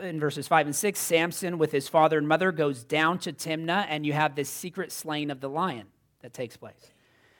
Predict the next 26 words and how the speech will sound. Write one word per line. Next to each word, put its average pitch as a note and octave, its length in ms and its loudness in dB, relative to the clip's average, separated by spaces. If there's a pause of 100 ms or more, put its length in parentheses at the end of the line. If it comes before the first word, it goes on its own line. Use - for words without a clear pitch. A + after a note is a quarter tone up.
(180)
In C#3 100 -4
verses D#3 280 2
seven E3+ 260 4
and D#3+ 80 2
nine, D#3 280 2
Samson D#3 440 -4
goes C#3 260 0
down D#3 260 2
and D#3 120 0
talks D#3+ 400 4
with E3+ 180 -4
the E3 80 -2
woman, F#3+ 400 2 (680)
and C#3 100 -2
you D3 60 4
have C#3 100 0
the C#3 80 0
secret E3+ 360 -2
of D3+ 120 -2
the D3 100 0
honey, D3+ 420 -4 (480)
where C3+ 140 -4
the C3+ 100 -4
honey D3+ 240 -6
came D#3 380 -10
from. F2+ 240 -20